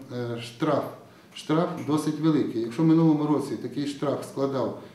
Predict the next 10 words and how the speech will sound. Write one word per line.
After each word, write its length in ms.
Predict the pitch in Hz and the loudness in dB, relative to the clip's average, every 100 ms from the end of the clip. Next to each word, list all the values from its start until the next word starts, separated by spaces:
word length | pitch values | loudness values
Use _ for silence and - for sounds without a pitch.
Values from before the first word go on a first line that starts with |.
| - | -4
від 120 | 131 | -2
сімнадцяти 640 | 143 160 156 151 - 107 107 | 0 4 6 4 2 -6 -8
до 180 | 110 131 | -6 -4
п'ятдесяти 580 | 131 131 127 135 143 131 | -4 -8 -8 -6 -4 -2
одної 320 | 131 180 165 | 0 0 0
гривні, 440 | 117 113 110 101 101 - | 0 -2 0 -2 -6 -12
то 100 | - | -8
в 40 | 135 | -6
цьому 280 | - 175 151 | 0 2 4
році 240 | 131 - | 2 -2